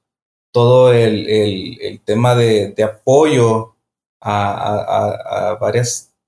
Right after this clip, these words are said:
situaciones que se dan en, en, en, en sus plataformas, había sal-, lo habían migrado de Estados Unidos a la India, y eso había generado como una, no controversia, pero una, unas,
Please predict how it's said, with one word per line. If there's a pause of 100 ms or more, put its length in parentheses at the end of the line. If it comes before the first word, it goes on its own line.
(320)
situaciones
que
se
dan (640)
en,
en,
en,
en
sus
plataformas, (440)
había
sal-,
lo
habían
migrado
de
Estados
Unidos
a
la
India,
y
eso
había
generado
como
una, (840)
no
controversia,
pero
una,
unas,